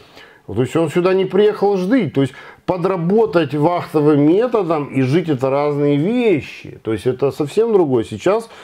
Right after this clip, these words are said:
э, развита трудовая миграция. То есть кто-то едет на север, кто-то едет в Германию, кто-то едет в Америку. Все едут то куда. Это вариант, чтоб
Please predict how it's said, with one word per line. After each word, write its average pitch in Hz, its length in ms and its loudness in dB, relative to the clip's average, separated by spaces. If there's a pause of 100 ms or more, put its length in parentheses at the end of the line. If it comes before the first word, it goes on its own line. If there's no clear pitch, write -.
(300)
э, 127 200 0
развита 175 420 0
трудовая 139 520 0
миграция. 113 640 0
То 98 100 -8
есть 95 120 -6
кто-то 185 220 0
едет 180 380 0
на 165 120 -2
север, 113 440 0
кто-то 117 260 -2
едет 143 240 2
в 127 100 0
Германию, 113 560 0
кто-то 107 240 -4
едет 123 160 2
в 113 60 -2
Америку. 98 380 0
Все 143 260 -2
едут 180 300 0
то 175 120 -2
куда. 185 400 -2 (480)
Это 127 240 -2
вариант, 156 560 0
чтоб 131 360 -4